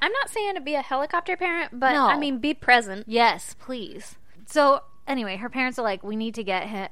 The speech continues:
Speaker 2: her away from this man 'cause this isn't a good scenario."
Speaker 1: Good.
Speaker 2: Which is like, call the fucking cops.
Speaker 1: Yeah, 'cause that's pedophilia.
Speaker 2: Yeah.
Speaker 1: And kidnapping.
Speaker 2: Yeah. What the fuck? And so whenever she would come around, her parents started to notice that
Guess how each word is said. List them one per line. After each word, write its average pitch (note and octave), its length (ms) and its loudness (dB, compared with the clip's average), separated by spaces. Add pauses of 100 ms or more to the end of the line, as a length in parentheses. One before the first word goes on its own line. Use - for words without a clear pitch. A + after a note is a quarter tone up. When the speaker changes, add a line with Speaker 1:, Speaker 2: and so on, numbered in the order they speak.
Speaker 2:
her G3 240 -4
away F#3 200 -6
from F3 220 -14
this F3+ 220 -14
man F3+ 260 -12
'cause D#3 320 -12
this G#3 220 -10
isn't F#3+ 240 -12
a F3+ 60 -14
good F3+ 180 -12
scenario." - 420 -12 (120)
Speaker 1:
Good. A#3 260 0 (100)
Speaker 2:
Which D4+ 160 -4
is E4 100 -4
like, D4 160 2
call G#3+ 180 2
the F#3+ 60 -8
fucking A#3+ 260 -6
cops. B3+ 400 -2 (140)
Speaker 1:
Yeah, F4 220 2
'cause D4+ 180 0
that's D4 200 2
pedophilia. A#3 640 0 (120)
Speaker 2:
Yeah. B3+ 240 4
Speaker 1:
And A#3+ 120 0
kidnapping. A#3 580 -2
Speaker 2:
Yeah. D#4+ 460 2 (100)
What A3 300 2
the C4+ 60 -8
fuck? - 400 4
And A#3+ 140 -8
so A3+ 420 2
whenever G#3+ 300 -2
she G3+ 160 -8
would F#3+ 240 -2
come G3+ 200 -6
around, F3 360 -6
her G#3 120 -10
parents G#3 320 -8
started G3 280 -2
to G3 100 -10
notice F3 340 -6
that E3+ 320 -2